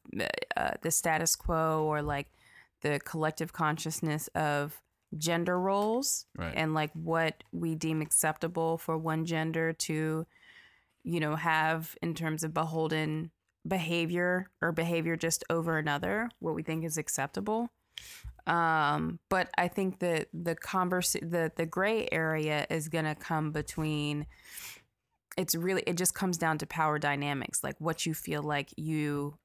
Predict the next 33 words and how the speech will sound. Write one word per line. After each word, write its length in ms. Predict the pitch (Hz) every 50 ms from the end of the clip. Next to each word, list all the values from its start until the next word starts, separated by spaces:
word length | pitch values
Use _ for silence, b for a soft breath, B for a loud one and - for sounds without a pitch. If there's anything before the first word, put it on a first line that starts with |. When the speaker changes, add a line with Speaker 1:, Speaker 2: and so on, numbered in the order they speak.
| _ -
Speaker 1:
are 140 | 147 143 139
entitled 460 | 143 143 165 156 143 131 113 110 -
to. 300 | - - - - 143 - - _ _ _ _ _ _ _ _ _ _ _ - -
Um, 540 | 143 156 151 139 131 123 101 85 - 160 156
so 580 | - - 175 160 156 147 143 143 139 147 - - _ _ - -
as 220 | - 147 160 151 170
long 240 | 175 175 175 180 185
as 120 | 170 160
men 220 | 175 165 160 160 160
feel 200 | - - 165 160
like 240 | 165 160 156 156 -
they 180 | 170 165 156 156
are 120 | 156 151
entitled 560 | 147 147 151 170 165 156 151 151 151 151 151
to 120 | - - 160
be 260 | 147 156 156 147 -
in 120 | 151 156
spaces 500 | - - - 147 143 151 - - 151 156
where 200 | 151 160 143 - -
other 200 | 151 - 151 147
people 300 | - - 151 - 123 -
are 120 | - 147 147
not, 540 | 147 143 139 143 156 160 - - - - B B B B B B B B B B B -
or 320 | - 165 160 156 160 156
they 220 | 147 156 156 156 151
feel 500 | - - 160 156 156 156 151 156 151 151
like, 440 | 151 151 151 147 147 143 - - _ _ _ _
you 100 | 156 160
know, 160 | 151 143 139 147
if 140 | 147 -
I 140 | 160 151 151
feel 240 | - - 165 147 151
threatened, 760 | - - - 160 151 - - - 147 147 147 147 151 151